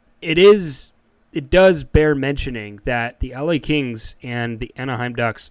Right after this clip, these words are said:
<clears throat> sorry, have had similar timelines for their rebuild. I feel like they've been either middling or bad for about the same amount of time now.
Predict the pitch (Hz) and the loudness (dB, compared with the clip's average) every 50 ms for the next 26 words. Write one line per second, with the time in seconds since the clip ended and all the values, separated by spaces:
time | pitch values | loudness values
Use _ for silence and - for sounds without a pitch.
0 | _ _ - - 247 90 85 76 - _ _ _ _ _ _ _ _ - - - | _ _ -10 -8 -8 -8 -8 -10 -12 _ _ _ _ _ _ _ _ -20 -20 -20
1 | - - - - 156 127 120 107 98 92 _ _ _ _ - - _ _ - 139 | -20 -16 -8 -4 -4 -2 -2 -4 -6 -10 _ _ _ _ -20 -20 _ _ -4 -2
2 | 139 127 135 131 135 127 - - - 190 202 214 208 202 196 185 180 165 151 151 | -2 0 2 0 0 -2 -4 -8 -6 -4 -2 0 0 2 2 2 2 0 0 -2
3 | - _ _ _ _ - - 131 131 139 151 160 170 185 190 - - 196 185 180 | -4 _ _ _ _ -4 -2 -2 0 0 0 0 -2 -2 -4 -6 -4 -2 -2 0
4 | 180 170 175 175 180 - 185 185 196 190 185 - - _ _ _ _ _ _ _ | 0 -2 -2 -4 -4 -2 -4 -4 -4 -6 -10 -16 -20 _ _ _ _ _ _ _
5 | _ _ - 139 120 - 143 139 139 139 131 - - 139 131 123 120 127 127 127 | _ _ -14 -12 -6 -2 0 0 2 0 -2 -2 -4 -4 -4 -2 -2 -2 -2 -2
6 | 131 131 120 - _ _ _ _ _ _ _ _ _ _ _ _ _ _ _ _ | -2 -6 -8 -12 _ _ _ _ _ _ _ _ _ _ _ _ _ _ _ _
7 | - 151 139 127 135 127 123 123 127 131 135 135 139 139 135 135 131 139 - 139 | -6 -4 -2 2 2 2 2 2 2 2 4 4 4 2 2 0 -2 -6 -6 -4
8 | 131 123 120 113 113 107 110 117 127 139 139 - _ _ _ _ - - 135 123 | -2 -2 0 0 0 2 2 0 0 -2 -4 -10 _ _ _ _ -6 -4 -2 -2
9 | 113 113 120 117 120 - 131 - - 135 127 123 123 120 120 117 113 110 - - | 0 0 0 0 0 -2 -4 -8 -4 -4 -4 -4 -2 -4 -4 -4 -6 -6 -6 -6
10 | 117 117 131 139 151 160 170 175 | -6 -6 -6 -8 -8 -8 -10 -12